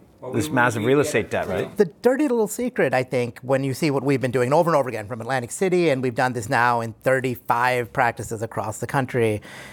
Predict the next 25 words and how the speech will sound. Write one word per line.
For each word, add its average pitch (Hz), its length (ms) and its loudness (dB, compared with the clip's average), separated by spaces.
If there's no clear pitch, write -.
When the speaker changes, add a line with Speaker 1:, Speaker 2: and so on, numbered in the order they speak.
Speaker 3:
the 143 80 -2
way 143 220 6
we 139 100 4
generate 127 360 2
the 131 80 -2
economics 131 460 -4
is 127 140 -4
by 120 160 0
huge 202 640 0
drops 120 320 2
in 117 80 -4
hospitalization. 117 800 -2
So 110 400 -2
on 147 140 2
the - 60 -2
order 226 220 4
of - 60 0
forty 180 340 2
to 143 80 -6
fifty 147 260 -4
percent, 131 520 -8
forty 214 440 2
to 202 60 0
fifty 185 260 -4
percent 107 540 -6